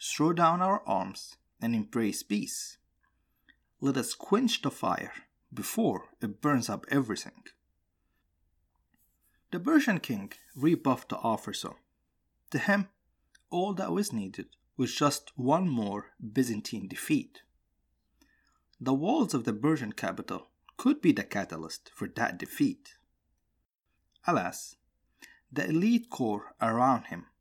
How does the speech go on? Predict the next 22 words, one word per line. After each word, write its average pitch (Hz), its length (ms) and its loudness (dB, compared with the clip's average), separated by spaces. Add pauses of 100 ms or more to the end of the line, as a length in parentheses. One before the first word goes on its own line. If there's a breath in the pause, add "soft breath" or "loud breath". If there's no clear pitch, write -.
felt - 440 -4
otherwise. 92 800 -8 (720)
Heraclius 180 800 0
was 123 320 -2
literally 160 460 2
burning 104 480 -2 (120)
their 110 180 -4
house 170 420 -2
and 117 200 -6
estates, - 680 -2 (400 soft breath)
and 117 160 -2
they 127 120 4
had 117 280 -2
no 170 340 0
interest - 640 -8
in 117 160 -6
ruling 123 460 0 (280 loud breath)
a - 80 -10
kingdom 120 440 -2
of - 160 -14
ashes. - 640 -4 (1000)
Thus, - 540 -2